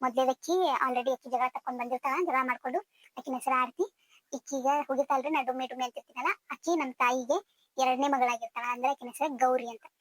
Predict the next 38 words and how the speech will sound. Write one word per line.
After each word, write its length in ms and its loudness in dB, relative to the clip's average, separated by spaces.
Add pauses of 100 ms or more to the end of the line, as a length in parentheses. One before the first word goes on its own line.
(240)
ನಾನು 300 4
ಮೂರನೇ 260 2
ಮಗಳು 300 2
ಭವ್ಯ. 480 -2 (380)
ಇನ್ನೊಬ್ಬ 300 2
ನಮ್ 160 0
ತಮ್ಮ 300 0
ಇರ್ತಾನ, 280 0 (360)
ಅವನ 220 0
ಮುನ್-, 380 0
ಮುಂದ, 200 0
ಆ, 480 0
ಕತಿ 300 -10
ಹೋದಂಗ್ 280 0
ಹೋದಂಗ 220 -2 (140)
ಅದ್ 100 -4
ಪಾತ್ರ 300 2
ಬಂದಂಗ 300 -4
ನಾನ್ 200 0
ನಿಮಗ್ 160 -4
ತೋರಿಸ್ತೀನಿ. 400 2 (260)
ಅಪ್ಪಾ 380 -2
ದೇವ್ರೇ, 540 0 (400)
ಒಂದ್ 180 4
ಎರಡ್ 160 2
ದಿನ 160 4
ಸೂಟಿ 340 2
ಇತ್ತು, 240 -2
ಕಾಲೇಜ್ 360 4
ಆರಾಮ್ 500 4
ಮಕ್ಕೊಂಡಿದ್ದೆ. 440 2 (560)
ಮತ್ತ 280 2
ನಾಳೆಯಿಂದ 480 4
ಜಲ್ದಿ 280 0
ಎದ್ದು 340 0 (380)
ಹೋಗ್ಬೇಕು 360 0
ಈ 20 -8
ತಂಡ್ಯಾಗ. 420 2